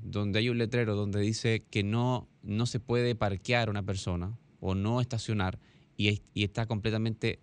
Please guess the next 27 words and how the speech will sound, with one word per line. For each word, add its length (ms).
llena 320
de 140
vehículos. 680
La 80
institucionalidad 720
es 60
cuando 240
usted 200
ve 240
un 200
motor 460
o 140
un 160
vehículo 440
yéndose 340
en 60
vía 140
contraria, 640
cruzando 400
en 100
rojo, 400
doblando 420
no, 260
donde 240
no 120
se 120
debe. 320